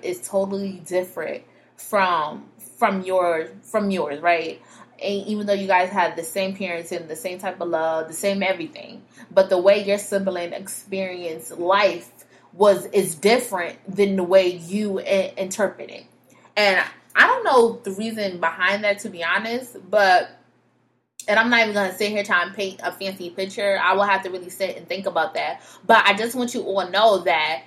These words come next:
we all experience life different, differently.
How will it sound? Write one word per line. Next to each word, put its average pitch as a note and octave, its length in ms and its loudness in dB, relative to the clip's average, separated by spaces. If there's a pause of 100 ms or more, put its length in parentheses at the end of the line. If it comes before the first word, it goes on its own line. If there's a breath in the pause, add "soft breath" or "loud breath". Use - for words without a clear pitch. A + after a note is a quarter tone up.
(500 soft breath)
we D#4 320 2
all C4+ 300 6
experience G#3 640 -6
life F#3 400 -2
different, E3+ 460 -6 (360)
differently. G3 600 -4